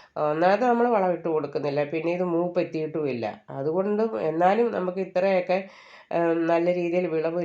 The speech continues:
ലഭിച്ചിട്ടുണ്ട്. അപ്പം മോശമല്ല, ഉം, നല്ല വിളവെടുപ്പ് തന്നെയാണ്. ആ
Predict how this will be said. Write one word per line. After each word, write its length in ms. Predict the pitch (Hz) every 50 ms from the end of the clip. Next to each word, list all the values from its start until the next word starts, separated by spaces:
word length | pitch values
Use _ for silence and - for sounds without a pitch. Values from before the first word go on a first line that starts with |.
| 170
ലഭിച്ചിട്ടുണ്ട്. 640 | 160 156 156 170 170 - 196 196 185 165 151 135 151 170 196 - - 170 156
അപ്പം 240 | 151 - 180 185 190 190 156
മോശമല്ല, 560 | 170 170 175 180 - 220 196 160 143 139 131 131 127 - - _ _ _ -
ഉം, 140 | 156 160 160 160 165
നല്ല 340 | 170 165 170 175 180 190 190 175
വിളവെടുപ്പ് 420 | 170 165 165 165 165 160 160 - 160 160 151
തന്നെയാണ്. 500 | 135 143 143 139 135 127 120 120 120 - - - _ _ - - - - - _ _ - 165
ആ 60 | 160